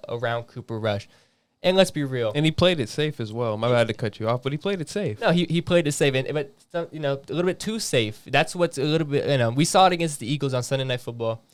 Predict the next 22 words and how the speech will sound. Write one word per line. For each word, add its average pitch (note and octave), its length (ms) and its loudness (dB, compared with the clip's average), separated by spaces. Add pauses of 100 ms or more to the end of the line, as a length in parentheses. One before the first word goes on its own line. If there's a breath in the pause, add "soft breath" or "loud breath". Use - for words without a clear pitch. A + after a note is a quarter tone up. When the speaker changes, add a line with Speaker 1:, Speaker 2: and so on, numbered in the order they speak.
(420 soft breath)
Speaker 1:
It G3 140 2
held F#3 320 6
the, F3 340 0
it's D3+ 180 -2
hel-, E3 340 4
hold F#3+ 300 8
the, F3+ 180 2
it, E3 160 0 (120)
it C3 120 -8
held F3+ 420 0
the D3+ 80 -4
Cowboys C#3 540 0
back - 400 -4
in C3+ 100 -14
terms C#3+ 200 -8
of C3+ 100 -8
what C3+ 140 0
they C3+ 120 -2
could B2 280 -8
be. A2+ 120 -8
We F3 200 -4
know F3+ 460 4